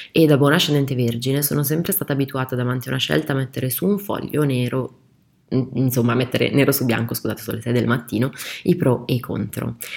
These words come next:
Le tematiche a favore di una scelta e quelle contrarie dovevano essere scritte, dovevano essere chiare, ed è un approccio che io credevo funzionasse, l'ho portato avanti veramente per tanto tempo, e ero convinta che alla fine il lago della bilancia dovesse per forza pendere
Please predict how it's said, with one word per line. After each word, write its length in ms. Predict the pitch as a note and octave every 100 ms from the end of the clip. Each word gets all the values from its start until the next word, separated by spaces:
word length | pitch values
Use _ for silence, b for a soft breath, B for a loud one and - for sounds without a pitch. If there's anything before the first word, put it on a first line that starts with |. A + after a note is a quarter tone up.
| B B
Le 180 | - F#3+
tematiche 440 | G3 D3+ D3+ D3
a 20 | D3
favore 260 | C#3 C#3
di 80 | C3
una 80 | B2+
scelta 460 | B2+ C#3 C3+ B2
e 60 | C3+
quelle 240 | E3+ E3+
contrarie 520 | E3+ C3 C3 C3+ C3+ E3
dovevano 320 | D#3 C3+ B2+
essere 300 | C3 - C3
scritte, 680 | B2 - F3 - - C3 C3
dovevano 320 | C3+ C3 C3+
essere 280 | C3+ - B2
chiare, 500 | - - B2+ C3 B2+ B B B
ed 160 | F#3+
è 20 |
un 80 | F#3+
approccio 480 | F#3 F#3 - - G#3+
che 120 | D#3+
io 140 | C3+ F3+
credevo 440 | - C3 D3 C3+
funzionasse, 680 | B2 B2+ C3 - A#2 A#2 -
l'ho 120 | A#2
portato 320 | B2 B2 B2+
avanti 280 | B2+ C3 A#2+
veramente 840 | A2+ A#2 C#3 C3 A#2+ A#2+ A#2 G#2+ -
per 180 | B2+ -
tanto 260 | B2 A#2+
tempo, 480 | A#2+ A#2 A#2 A#2 A2+ B B B B
e 320 | D3+ C#3+ C#3+
ero 140 | F3
convinta 560 | F3+ C3+ C3 A#2 A#2 C#3+
che 120 | C#3
alla 120 | B2+
fine 240 | C3 A#2+ C3
il 60 |
lago 200 | B2+ B2
della 200 | B2 A#2+
bilancia 440 | A2+ A#2 A#2 A#2 -
dovesse 380 | C#3 B2+ -
per 140 | B2 B2
forza 340 | - F3 -
pendere 680 | - - B2 A2+ A#2 A#2+ E3+